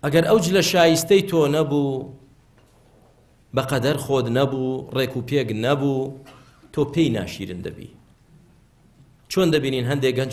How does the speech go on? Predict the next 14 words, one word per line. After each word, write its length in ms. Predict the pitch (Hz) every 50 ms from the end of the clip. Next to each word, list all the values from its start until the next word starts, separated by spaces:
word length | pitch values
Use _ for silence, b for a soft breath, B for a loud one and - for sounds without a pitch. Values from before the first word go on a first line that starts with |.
| 98 113
بەداخەوە، 640 | 117 104 127 135 117 - - - 98 - - - - - - - - _ _ _ _ _ _ _ - 147
ئیماندارە، 680 | 151 139 131 123 117 110 110 113 110 104 101 101 98 95 92 95 101
موسڵمانە، 720 | 101 - - 120 113 113 113 113 110 104 104 101 98 95 87 76 - - - - _ _ _ _ _ b b b b b b
بەڵام 220 | - 160 185 196 185 151
جۆرە 220 | 180 175 175 170 135
جلێکی 380 | 131 151 170 147 - 135 143 135
لەبەر 200 | 131 127 131 120 -
کردووە 280 | 135 123 123 135 131 120 -
کە 140 | 127 117 107 98 95 - - - - - _ _ _ _ _ _ _ _ _ _ _ _ _ _ _ _ _ _ _ _ - - -
عەیبە 260 | - - 208 170 - - 127
لە 60 | 123 117
ناو 120 | 113 107 104 -
خەڵک، 280 | - - - - - - - - _ _ _ _ _ _ _ _ _ _ _ -
عەیبە 220 | 147 175 185 185